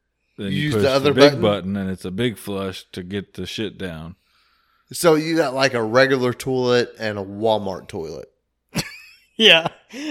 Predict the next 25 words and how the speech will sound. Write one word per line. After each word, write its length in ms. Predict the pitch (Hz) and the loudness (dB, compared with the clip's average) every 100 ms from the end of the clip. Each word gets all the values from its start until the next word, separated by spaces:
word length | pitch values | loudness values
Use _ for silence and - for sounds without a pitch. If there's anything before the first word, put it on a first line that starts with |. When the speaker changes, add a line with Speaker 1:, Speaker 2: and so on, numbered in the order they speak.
| 220 | 2
Speaker 3:
I, 280 | 165 185 185 | 6 6 6
I 20 | |
know 120 | 180 | 6
what 120 | 175 170 | 4 2
he's 100 | 147 | -2
saying. 220 | 160 113 | -2 4
Speaker 1:
I 160 | 117 | 6
see 200 | - 113 | 6 4
what 140 | 104 92 | 2 0
he's 220 | 87 90 | -4 -4
saying, 100 | 92 | 4
Speaker 3:
<laughs> 240 | 196 - | 4 4
Speaker 1:
yeah. 160 | 87 82 196 | -4 -2 2
Speaker 3:
I 80 | |
know 160 | 180 185 | 6 6
what 100 | 165 | 6
he's 140 | 180 - | 2 2
saying. 420 | - 165 151 170 | -6 -4 -2 -4
Speaker 1:
Yeah. 340 | 101 87 82 98 - | -4 -6 -6 -6 4
Speaker 2:
'Cause 200 | 190 185 196 | 4 4 6
I 140 | 202 214 | 8 8
literally 340 | 233 240 247 | 6 6 6
knew 300 | 208 190 269 | 6 4 6
a 80 | 269 | 8
dude 480 | 139 151 147 139 131 | 6 6 6 4 0